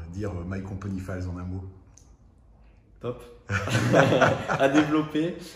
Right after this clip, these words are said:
Speaker 2: et, euh, à développer, à utiliser, euh, j'ai dépassé le mot. Euh, mais je dirais, c'est, euh, on a conscience qu'on a un outil, euh, très performant, très complet entre les mains, euh, dont on utilise encore un faible pourcentage.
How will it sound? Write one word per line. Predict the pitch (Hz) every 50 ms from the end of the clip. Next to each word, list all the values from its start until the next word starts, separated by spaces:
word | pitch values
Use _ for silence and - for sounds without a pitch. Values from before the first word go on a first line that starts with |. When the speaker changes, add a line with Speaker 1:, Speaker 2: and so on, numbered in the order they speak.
| - -
Speaker 2:
et, | - 120 120
euh, | 117 113 110 107 107 104 - -
à | 113
développer, | 107 113 120 117 113 117 120 117 - - - 135 131
à | 127 113
utiliser, | 110 110 107 - - - 113 113 117 117 113 127 135 135 123
euh, | 113 104 104 104 104
j'ai | 104 104 104
dépassé | 98 95 - - - - 110
le | 113
mot. | 117 131 143 165 151 - - - - - _ -
Euh, | 104 101 101 98 98 98 95 92 92 90 87 92 95 98 98 101
mais | 98 104 101
je | 98
dirais, | - - 107 107 113 110
c'est, | 104 - 98 101
euh, | 98 101 98 - - - - - - - -
on | 104
a | 98 101
conscience | - - 120 120 - - 143 135 131 -
qu'on | - 104 104
a | 104
un | 104 104 107 107
outil, | 107 101 - - - - 127 127 127 - - - -
euh, | - - 92 87 - - - - - - -
très | - - 151 147
performant, | 151 151 143 - - 131 123 123 123 127 123 -
très | - - - 123
complet | - 123 120 117 - 127
entre | 127 120 - - 117
les | 113
mains, | 110 113 135 160 160 - - - - - - - - _ -
euh, | 104 101 98 101 101 101 101 101 101
dont | 101 101 104 104 101 -
on | 104 104 104 104 104
utilise | 101 - - - 110 113 120 120 110
encore | 110 104 104 101 107 - 120 113 110
un | 107
faible | 107 - 117 110 110 104
pourcentage. | 98 - - - - 107 107 104 135 143 110 98 92 90 - -